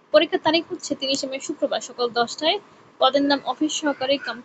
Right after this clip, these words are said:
কম্পিউটার মুদ্রাক্ষরিক। রোল নম্বর রেঞ্জ দেওয়া আছে বেনু ইডেন মহিলা কলেজ ঢাকা। এরপর একত্রিশে মে শনিবার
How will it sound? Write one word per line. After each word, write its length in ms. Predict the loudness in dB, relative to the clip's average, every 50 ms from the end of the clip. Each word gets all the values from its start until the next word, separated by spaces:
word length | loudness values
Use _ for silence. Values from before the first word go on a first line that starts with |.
| -2
কম্পিউটার 420 | -2 -2 0 0 0 2 2 2 2 2
মুদ্রাক্ষরিক। 680 | 0 -2 2 4 4 4 4 2 -2 -2 -2 -2 -4 -6 -12 -20 -20 -20 -20 -20 -18 -18 -18 -18 -20 -20 -20 -20 _ _ _ _ _ 2
রোল 180 | 6 6 6 8 6
নম্বর 200 | 6 4 4 4 4
রেঞ্জ 140 | 4 4 4 4
দেওয়া 140 | 6 8 8 8
আছে 120 | 6 4 4 4
বেনু 200 | 4 4 4 4 2
ইডেন 180 | 2 2 2 2 2
মহিলা 180 | 2 2 2 4
কলেজ 180 | 4 4 4 2 -2 -6
ঢাকা। 200 | -16 -18 -20 -20 -20 -16 -10 -8
এরপর 180 | -4 2 6 6 6 6
একত্রিশে 460 | 6 2 2 2 2 2 2 0 -2 2 2
মে 80 | 2 2 0 -2 -10 -20 -20 -20 -20 -20 -20 _ -10 -4 0
শনিবার 340 | 2 2 4 6 6 4